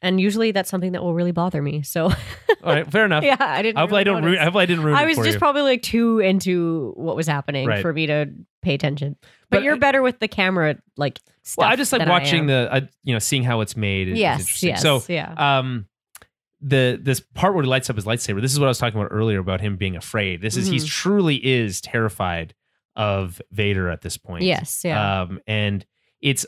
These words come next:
Speaker 2: all of his fears, I think, coming together at once.
Speaker 1: Yes,
Speaker 2: That if he
Speaker 1: yeah.
Speaker 2: fails here, he fails Leia, Leia, he'll fail Luke.
Speaker 1: Mm-hmm.
Speaker 2: Um, you know, more failure, right? And he's just afraid of failing more and more and more, that, more than he already has, which is a lot.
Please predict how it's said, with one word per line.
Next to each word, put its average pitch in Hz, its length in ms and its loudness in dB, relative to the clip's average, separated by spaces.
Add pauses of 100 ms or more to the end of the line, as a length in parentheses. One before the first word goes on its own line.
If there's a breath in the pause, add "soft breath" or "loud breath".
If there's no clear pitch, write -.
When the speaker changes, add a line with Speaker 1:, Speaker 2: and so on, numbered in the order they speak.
Speaker 2:
all 170 300 2
of 156 80 -2
his 143 160 0
fears, 117 320 0
I 107 60 -2
think, 104 180 -6
coming 110 280 -2
together 98 360 -4
at 80 60 -6
once. 95 160 -4
Speaker 1:
Yes, 143 160 -4
Speaker 2:
That 98 120 -2
if 92 120 -6
he 127 100 -4
Speaker 1:
yeah. - 100 -4
Speaker 2:
fails 123 240 0
here, 123 300 0
he 92 120 -8
fails 90 240 -8
Leia, 117 440 -2
Leia, 110 340 0 (280 soft breath)
he'll 104 100 -4
fail 92 580 -4 (400)
Luke. 127 480 0 (180)
Speaker 1:
Mm-hmm. 175 200 -6
Speaker 2:
Um, 95 580 -2
you 110 60 -8
know, 98 100 -4 (120)
more 143 240 2
failure, 104 600 0
right? 110 300 -2
And 107 100 -4
he's 117 100 -4
just 127 160 -2
afraid 131 420 2
of 107 100 -2
failing 117 580 0
more 110 320 0
and 107 80 0
more 104 160 0
and 101 80 -2
more, 98 160 0
that, 101 220 -8
more 135 180 0
than 151 80 -2
he 139 80 0
already 120 240 0
has, 135 220 0
which 98 100 -6
is 98 80 -8
a 98 60 -6
lot. 90 260 -6